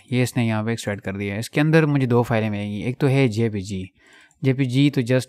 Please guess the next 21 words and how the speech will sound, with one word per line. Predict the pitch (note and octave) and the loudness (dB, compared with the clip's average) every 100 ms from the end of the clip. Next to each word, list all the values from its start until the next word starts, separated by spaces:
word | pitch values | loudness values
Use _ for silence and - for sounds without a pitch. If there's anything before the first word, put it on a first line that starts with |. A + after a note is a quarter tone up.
| - | -2
image | C#3 A#2+ G#2+ | 0 2 0
होता | G2+ G2 | -4 -6
है, | F#2 - _ | -10 -14 _
ये | C#3 C#3+ | 4 6
जेपीजी | B2 C3 C3 G#2+ A#2+ | 8 6 4 2 2
है। | G#2+ G2 F2 _ _ _ | 0 -4 -8 _ _ _
आप | - C3 - | 2 2 2
इसको | D#3+ - E3+ | -2 2 4
भी | D3+ D3+ | 6 6
as | C3+ | 4
a | B2+ | 2
background | A2 A#2+ B2 B2+ B2+ | 4 2 4 2 2
image | B2 A2+ | 0 -2
के | A#2 | -4
तौर | A2+ A2 | -2 -2
पे | A#2+ | -4
इस्तेमाल | G#2+ G#2 G2 G2 | -4 -4 -4 -6
कर | G#2 | -6
सकते | G#2 G2 - F#2+ | -8 -10 -10 -12
हैं। | F#2 G2 _ _ - _ _ - | -12 -16 _ _ -20 _ _ -4
तो | B2 A#2 A2 | -2 0 0